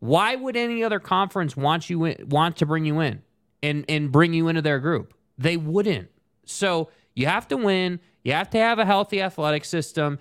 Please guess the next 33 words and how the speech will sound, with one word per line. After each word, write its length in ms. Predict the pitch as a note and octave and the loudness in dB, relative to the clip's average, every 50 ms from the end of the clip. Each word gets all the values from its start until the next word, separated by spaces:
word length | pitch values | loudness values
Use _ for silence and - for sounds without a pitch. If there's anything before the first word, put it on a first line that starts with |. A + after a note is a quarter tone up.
| - _ _ - | -12 _ _ -8
In 140 | C#3 C#3+ | -6 -4
the 60 | D#3 D3+ | -4 -2
days 340 | C3+ E3+ F3+ G#3 A3 G#3+ | -2 0 0 0 0 -2
of 120 | A3+ G#3+ - | -4 -6 -6
saying, 400 | - - G3 F#3+ F#3+ F#3 F3+ E3+ | -6 -4 -4 -2 -2 -4 -2 0
"Hey, 400 | F3 F#3 F#3 F3+ F3 E3 D#3 - - _ _ _ _ _ _ | 0 0 0 0 -2 -2 -4 -8 -14 _ _ _ _ _ _
you 140 | D#3+ F#3 | -2 -2
know, 320 | F#3 E3+ D#3+ D3+ C#3+ C3+ - | 0 0 0 -2 -2 -2 -2
our, 380 | - E3 E3 D#3+ D#3+ D#3+ D3+ - - | 0 2 4 4 4 2 2 0 0
our 420 | D#3+ E3+ E3 D#3+ D#3 D#3 D3+ - - | 2 4 4 4 4 2 2 0 -2
academics 1000 | E3 F3 F#3+ G3+ - G#3 E3 C#3+ E3 D3+ D#3 E3+ F#3 G3+ G3+ - - - - - - | -2 -2 -2 -2 -4 -6 -4 -2 -4 -4 -2 -2 -4 -4 -4 -8 -12 -14 -16 -14 -6
maybe 360 | D#3 D3+ D#3 D#3+ F3 E3+ F#3 F3 | -2 -2 -2 -2 -2 -4 -6 0
don't 320 | D3+ F3 E3+ E3+ C#3+ A2 | 2 2 2 2 0 -2
line 300 | E3+ E3+ E3 D#3+ D3+ C#3 | -2 0 0 0 -2 0
up 240 | C#3 C#3+ C#3+ C3+ - | 0 0 0 0 0
with 200 | D3+ D3 C#3+ A#2+ | 0 0 0 2
your 220 | B2 C3+ D3+ E3 E3 | 0 0 2 2 2
academics," 640 | E3+ F3+ F3 F#3+ F3 F#3+ F#3+ G3 G3+ G#3 G#3 G#3 - | 0 0 -2 -6 -6 -6 -6 -4 -4 -6 -8 -10 -8
in 140 | - E3 D3+ | -8 -4 0
my 220 | D3 D#3 E3 F#3 | 0 0 0 0
opinion, 340 | F#3+ - - G3+ G3+ G3+ G3 | -4 -4 -4 -2 0 0 0
are 120 | F3 - - | -2 0 0
over 400 | D#3 E3+ F3+ G#3+ G3 F3 D3+ B2 | 0 0 2 0 0 0 -2 -2
because 360 | A2+ A#2+ A2+ - D#3 C#3 C#3 | -2 -6 -2 -2 -2 -2 0
you 60 | D#3+ | 0
don't 200 | F3 G3+ - - | 0 -2 -2 -4
have 380 | - - - G3 G3 G3 G3+ F3 | -10 -6 -4 -2 0 0 0 0
that 180 | F#3 E3 D3 - | -2 -4 -4 -6
choice 340 | - E3+ D3 C#3 C3 - | -6 -4 -4 -4 -4 -4
anymore. 360 | C3+ B2 A#2+ A#2 A2 G2+ F#2+ F#2 | -4 -4 -4 -4 -4 -4 -6 -8
You 380 | F#2 A2+ C#3+ E3+ F3+ E3+ D#3 | -8 -6 -4 -2 -2 -2 -2
have 460 | C3 - E3+ F#3 F#3 F#3 F#3+ - - - | -2 -2 -2 0 0 -2 -2 -4 -8 -4
to 360 | - F3+ D#3+ D3 C#3+ C#3 | 0 2 2 2 2 0